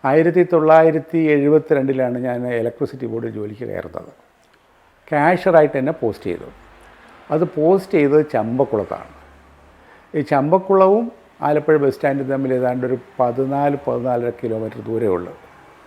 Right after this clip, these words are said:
പക്ഷേ അന്ന് പള്ളാത്തുരുത്തി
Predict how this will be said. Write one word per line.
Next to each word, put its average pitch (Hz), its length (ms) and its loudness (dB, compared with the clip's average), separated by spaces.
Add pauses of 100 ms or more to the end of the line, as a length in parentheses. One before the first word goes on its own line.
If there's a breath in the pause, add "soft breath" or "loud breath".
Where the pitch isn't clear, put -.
(680)
പക്ഷേ - 220 2 (100)
അന്ന് 156 420 2 (540)
പള്ളാത്തുരുത്തി 160 560 6